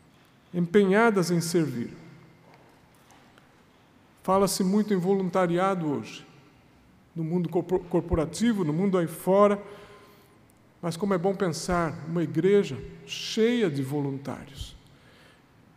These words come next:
Tempos atrás estive numa igreja grande, mais de mil membros, aqui em São Paulo. Era um evento para pastores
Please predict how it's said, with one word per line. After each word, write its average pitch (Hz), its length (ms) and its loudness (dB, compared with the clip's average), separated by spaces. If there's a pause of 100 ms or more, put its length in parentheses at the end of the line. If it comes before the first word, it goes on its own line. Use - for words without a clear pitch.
(200)
Tempos 180 300 -4
atrás 196 380 2
estive 208 300 -2
numa 208 200 4
igreja 208 380 4
grande, 165 600 0 (1400)
mais 180 260 2
de 196 80 0
mil 202 200 2
membros, 135 440 -2
aqui 202 200 -6
em 262 40 -2
São 196 220 -4
Paulo. - 320 -10 (1600)
Era 160 220 -2
um 208 100 4
evento 214 500 4
para - 140 0
pastores 214 920 0